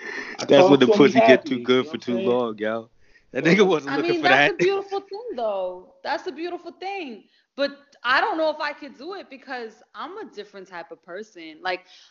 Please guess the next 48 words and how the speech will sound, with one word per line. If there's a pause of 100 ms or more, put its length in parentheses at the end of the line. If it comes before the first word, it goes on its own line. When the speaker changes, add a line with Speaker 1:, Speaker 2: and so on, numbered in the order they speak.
(140)
Speaker 3:
I, (160)
I'm
not
even
dating
right
now.
Like,
I'm
actually
in
the
space
where
I'm
just (160)
dolo,
dolo,
dolo
because (400)
I'm
working
on
myself.
Like,
I
feel
like
I'm, (200)
I'm (120)
kind
of
like,
I
don't
know.
This
is
a
great
conversation
because
I
have
nothing
but
men
here.